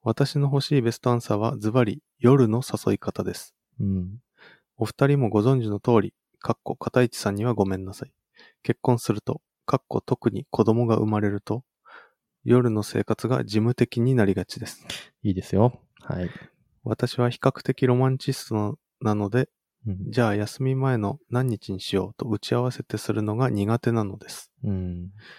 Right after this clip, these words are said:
Speaker 1: 夜子供が寝た後、夫婦で話していて、なんとなく燃えちゃってというシチュエーションにしたいのですが、うまくいきません。
Speaker 2: うん。
Speaker 1: こんな時、どんな言葉をかけて、どんな行動をすれば、妻を燃えさせることができるでしょうか？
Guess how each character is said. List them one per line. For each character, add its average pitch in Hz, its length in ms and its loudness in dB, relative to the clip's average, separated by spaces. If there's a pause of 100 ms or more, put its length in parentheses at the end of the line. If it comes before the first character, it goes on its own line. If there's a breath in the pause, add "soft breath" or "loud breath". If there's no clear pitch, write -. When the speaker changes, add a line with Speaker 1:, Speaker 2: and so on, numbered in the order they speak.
(300 loud breath)
Speaker 1:
夜 127 220 4
子 - 160 -4
供 127 240 0
が 123 120 0
寝 113 120 0
た 123 160 2
後、 - 240 -2 (120)
夫 - 280 -2
婦 113 160 -4
で 107 100 0
話 110 340 -4
し - 20 -20
て - 120 -2
い 101 60 -4
て、 - 300 -4
な 113 120 2
ん 131 100 -2
と - 180 -2
な 139 160 0
く 120 200 -2
燃 110 220 2
え - 20 2
ち - 100 -8
ゃ 107 40 4
っ - 60 -6 (100)
て - 160 0 (120)
と 110 100 2
い 110 160 4
う 113 40 -4
シ - 120 -8
チ - 120 0
ュ 120 40 6
エ 117 40 6
ー - 40 0
シ - 100 -8
ョ 117 40 0
ン 110 60 -2
に 113 60 -4
し - 80 -10
た 131 120 2
い 123 40 4
の 104 100 0
で 95 100 -6
す - 80 -14
が、 - 120 -10 (160)
う 113 60 -6
ま 110 120 0
く - 120 -6
い - 40 -6
き - 120 -12
ま 98 80 -4
せ - 100 -4
ん。 95 100 -6 (320)
Speaker 2:
う 107 60 -2
ん。 92 380 -4 (560 soft breath)
Speaker 1:
こ - 160 -4
ん 131 80 0
な 135 80 2
時、 120 340 -2
ど 117 120 2
ん 135 120 0
な 110 80 2
言 - 260 -6
葉 113 100 4
を 98 100 2
か 98 120 -4
け - 120 -10
て、 - 180 -12
ど 117 180 0
ん 131 120 0
な 110 100 -2
行 110 240 6
動 110 160 4
を 110 60 0
す - 120 -6
れ 117 120 2
ば、 - 160 -10 (180)
妻 113 300 0
を 95 100 0
燃 98 300 -2
え - 20 -2
さ 120 160 -4
せ 117 140 0
る 117 80 -2
こ - 120 -8
と 113 120 0
が 110 100 -6
で 104 160 -6
き - 160 -2
る 110 80 2
で 101 80 -10
し - 100 -8
ょ 117 60 0
う - 60 -6
か？ - 160 -18